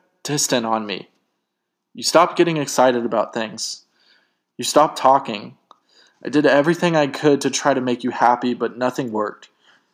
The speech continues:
Is all this because of me? I didn't want to keep going.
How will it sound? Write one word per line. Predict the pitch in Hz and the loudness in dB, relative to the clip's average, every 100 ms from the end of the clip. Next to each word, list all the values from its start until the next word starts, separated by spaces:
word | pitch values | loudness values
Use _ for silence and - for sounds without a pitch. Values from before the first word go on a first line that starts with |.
| _ _ _ _ _ | _ _ _ _ _
Is | - | 2
all | 139 185 | 4 4
this | 156 160 | 0 -2
because | - - 127 143 143 | -6 -4 -2 -2 -2
of | 117 | -2
me? | 113 123 139 139 _ _ _ _ - - - _ _ _ _ _ _ | -4 -6 -6 -10 _ _ _ _ -20 -20 -20 _ _ _ _ _ _
I | - | -4
didn't | 127 156 135 | 0 0 2
want | 127 | 0
to | 131 | 0
keep | 135 123 | -2 0
going. | 110 101 92 | 2 2 0